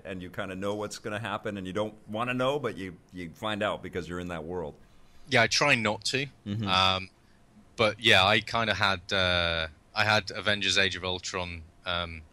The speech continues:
Speaker 2: spoiled for me because obviously we had to see it before it was out.
Speaker 1: Yeah.
Speaker 2: And, uh, I remember we went for a set visit, and, um, so we, 'cause it was filmed in the U K, so we went down and,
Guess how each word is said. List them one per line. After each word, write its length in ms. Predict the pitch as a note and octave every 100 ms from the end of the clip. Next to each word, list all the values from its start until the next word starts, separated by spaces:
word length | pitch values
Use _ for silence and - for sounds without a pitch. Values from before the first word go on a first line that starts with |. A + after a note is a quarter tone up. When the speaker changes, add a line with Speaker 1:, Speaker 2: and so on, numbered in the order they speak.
| _ - _ -
Speaker 2:
spoiled 580 | - - A2 G2+ F2+
for 260 | - F#2+ F2
me 220 | E2+ E2+ D#2+
because 280 | - - F2
obviously 280 | F#2 F2 -
we 100 | E2+
had 180 | E2 F2
to 100 | -
see 180 | - F2+
it 100 | D#2+
before 260 | E2 F2
it 60 | E2
was 120 | D#2+
out. 280 | E2+ E2 D#2
Speaker 1:
Yeah. 200 | - F2+
Speaker 2:
And, 160 | D#2 D#2
uh, 360 | D#2+ D#2 D#2 D2+ - - - _ -
I 40 |
remember 220 | F#2+ G2
we 80 | G2
went 220 | F#2+ G2
for 100 | F#2+
a 60 | F2+
set 280 | - G#2 F2+
visit, 280 | F2+ F2 E2 - _ _ - _ - - - F2+
and, 220 | F2+ F2+
um, 340 | E2+ E2+ E2 E2
so 180 | - F#2
we, 160 | F2+
'cause 220 | F#2 - G#2
it 60 |
was 100 | F#2
filmed 300 | - G2+ F#2
in 60 | E2+
the 40 | E2
U 100 | E2
K, 280 | - F2
so 160 | E2 F#2
we 60 | E2+
went 220 | E2+ E2
down 260 | E2 D#2+
and, 140 | D#2